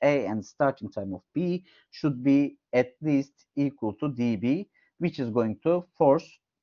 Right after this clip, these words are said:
task B to precede task A. So this is how we can introduce an either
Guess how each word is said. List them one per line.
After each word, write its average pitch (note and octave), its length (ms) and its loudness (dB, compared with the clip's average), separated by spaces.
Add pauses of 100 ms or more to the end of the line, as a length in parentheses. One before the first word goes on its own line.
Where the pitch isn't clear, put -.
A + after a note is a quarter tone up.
task A#2 320 2
B C3 200 -2
to B2+ 160 -6
precede A#2 500 -8
task F#2 320 -6
A. - 160 -8 (1000)
So F#3+ 100 -6
this B3 260 0
is A3+ 180 -4
how G#3+ 280 2
we F#3+ 160 -4
can F3+ 200 -2
introduce E3+ 720 -2
an D#3+ 300 4
either D#3 560 0